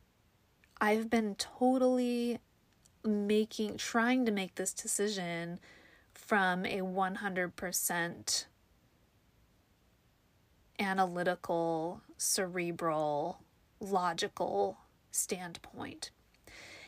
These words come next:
And I think the reason I've been doing this is because I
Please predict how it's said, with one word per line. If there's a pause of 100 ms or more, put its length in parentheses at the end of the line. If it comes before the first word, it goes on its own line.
(120)
And
I
think
the
reason
I've
been
doing
this (160)
is
because (1300)
I